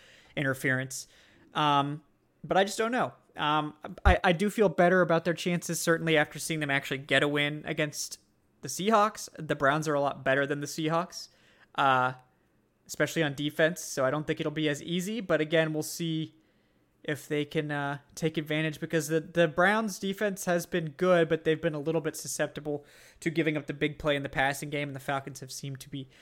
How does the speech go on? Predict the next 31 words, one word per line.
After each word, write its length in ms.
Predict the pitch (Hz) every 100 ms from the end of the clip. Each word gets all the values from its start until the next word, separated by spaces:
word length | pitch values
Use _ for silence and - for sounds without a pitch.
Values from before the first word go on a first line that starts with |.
| - _
targeting 480 | - 170 185 180 175
that 160 | 170 170
a 40 |
little 120 | 170
bit 120 | 165
more 140 | 165 160
frequently, 400 | - 165 175 170
so 160 | -
I 40 | 143
wonder 260 | 143 143
if 160 | 139 -
we'll 100 | 143
see 260 | - - 139
some 200 | - 139
of 120 | 131
those 500 | 131 139 123 - - _ _
sorts 300 | - 135 139
of 80 | 131
plays 320 | 143 131 131
early 300 | 165 139 135
in 140 | 127 127
this 180 | 123
one. 280 | 147 127 131 - _ _ _ -
Um, 360 | 139 127 123 131 - _ - - - - - - _ - - -
but 80 |
yeah, 280 | 139 220 220 -
any, 320 | 165 185 196 -
any 160 | 196 190
final 360 | - 190 202
thoughts? 600 | 190 180 185 208 - - -
Uh, 380 | 170 156 151